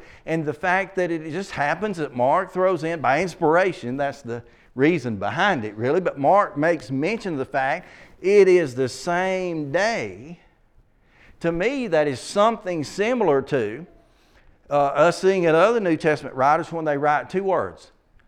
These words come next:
"therefore" or "wherefore." Now, I won't take time to review four chapters,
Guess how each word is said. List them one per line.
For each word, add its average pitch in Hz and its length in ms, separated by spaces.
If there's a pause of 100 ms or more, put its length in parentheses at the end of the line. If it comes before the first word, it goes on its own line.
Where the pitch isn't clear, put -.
(180)
"therefore" 202 720
or 160 580 (1120)
"wherefore." 90 540 (1400)
Now, 131 60
I - 20
won't 196 240
take 175 180
time 160 160
to 139 60
review 135 340
four 139 260
chapters, 170 840